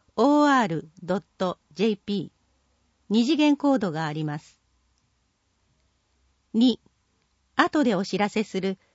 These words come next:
チケット取扱施設へ電話予約。三、チケット取扱施設での窓口予約。新発売のチケッ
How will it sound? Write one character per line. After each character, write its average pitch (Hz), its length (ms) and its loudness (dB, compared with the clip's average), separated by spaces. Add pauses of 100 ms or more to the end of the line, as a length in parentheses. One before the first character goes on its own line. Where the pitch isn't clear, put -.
チ - 140 -14
ケ 311 120 0
ッ 320 100 -2
ト 220 140 -2
取 214 280 0
扱 254 360 -2
施 240 60 -2
設 - 460 -4
へ 156 180 -4 (200)
電 226 260 2
話 240 140 4
予 220 140 0
約。 165 400 -6 (1800)
三、 233 340 0 (680)
チ - 120 -12
ケ 330 120 2
ッ 339 80 0
ト 247 140 0
取 247 280 0
扱 269 420 -2
施 - 120 -14
設 - 300 -4
で 180 120 0
の 165 120 0
窓 180 300 0
口 247 240 -2
予 240 100 2
約。 175 400 -6 (1500)
新 311 280 2
発 330 240 -2
売 196 200 2
の 165 140 -2
チ - 120 -20
ケ 220 120 -2
ッ 185 60 -8